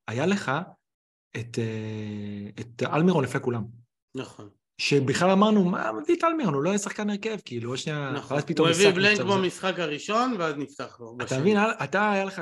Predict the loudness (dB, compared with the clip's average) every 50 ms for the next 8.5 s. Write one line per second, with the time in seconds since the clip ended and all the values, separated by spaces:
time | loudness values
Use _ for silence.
0 | -12 -12 _ _ -8 -6 -6 -4 -4 -4 -6 -6 -6 -8 -8 -8 -6 -6 -6 -6
1 | -6 -6 -6 -6 -6 -6 -6 -6 -6 -4 -6 -6 -6 -8 -10 -8 -4 0 2 2
2 | 2 0 -2 -2 -2 -2 -2 -4 -6 -8 -10 -14 -14 -16 -18 -20 _ _ _ _
3 | _ _ _ _ -2 0 2 2 2 2 2 2 0 0 -2 -2 -2 2 2 2
4 | 2 2 0 0 0 0 0 2 4 6 6 6 6 4 2 2 2 2 0 0
5 | 0 2 2 0 0 -2 -4 -4 -4 -2 -2 -4 -2 -2 -2 -2 -4 -4 -8 -14
6 | _ _ _ _ _ _ -12 -10 -6 -4 -4 -4 -2 -2 -2 -2 -2 -4 -4 -4
7 | -4 -4 -4 -4 -4 -6 -6 -8 -8 -8 -8 -8 -8 -8 -8 -10 -8 -8 -8 -8
8 | -8 -10 -10 -12 -12 -12 -12 -10 -12 -14